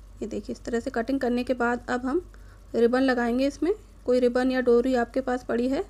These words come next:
तो आप उसका इस्तेमाल कर सकते हैं। ये देखिए, नीचे से चिपकाना है इसे, जिससे ये मजबूती से चिपक जाएगा। इसके साथ ग्लू लगा दिया है मैंने ग्लू गन से। साइडों में ग्लू गन का इस्तेमाल नहीं कर रही हूँ। ये देखिए, ऊपर हमें इतना रखना है इसको, और नापते हुए अब हम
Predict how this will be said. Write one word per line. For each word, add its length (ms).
तो 60
आप 180
उसका 200
इस्तेमाल 360
कर 140
सकते 280
हैं। 120
ये 140
देखिए, 280
नीचे 280
से 120
चिपकाना 460
है 140
इसे, 200
जिससे 300
ये 160
मजबूती 400
से 100
चिपक 260
जाएगा। 260
इसके 200
साथ 260
ग्लू 180
लगा 260
दिया 180
है 120
मैंने 240
ग्लू 180
गन 180
से। 220
साइडों 360
में 180
ग्लू 120
गन 140
का 80
इस्तेमाल 380
नहीं 160
कर 160
रही 140
हूँ। 140
ये 140
देखिए, 300
ऊपर 280
हमें 240
इतना 240
रखना 280
है 80
इसको, 260
और 180
नापते 360
हुए 200
अब 200
हम 220